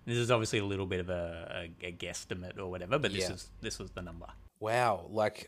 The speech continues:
Speaker 2: all the devastating numbers. Um, it's a fascinating story and one that, like, there's great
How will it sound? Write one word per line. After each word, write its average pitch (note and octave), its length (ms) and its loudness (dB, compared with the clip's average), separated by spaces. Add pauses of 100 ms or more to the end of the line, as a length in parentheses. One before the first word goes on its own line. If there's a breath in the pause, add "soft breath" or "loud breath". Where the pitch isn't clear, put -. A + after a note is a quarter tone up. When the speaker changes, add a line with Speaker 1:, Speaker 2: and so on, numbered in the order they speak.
Speaker 2:
all A2+ 240 4
the B2+ 80 4
devastating G2 720 0
numbers. F#2 640 -2
Um, G#2 360 0
it's A#2 160 -2
a D3 60 2
fascinating D3 720 4
story G2 520 2
and F#2+ 280 -2
one G2 400 0
that, F#2 200 -4
like, F2 200 -12
there's F2+ 180 -8
great F#2+ 320 -2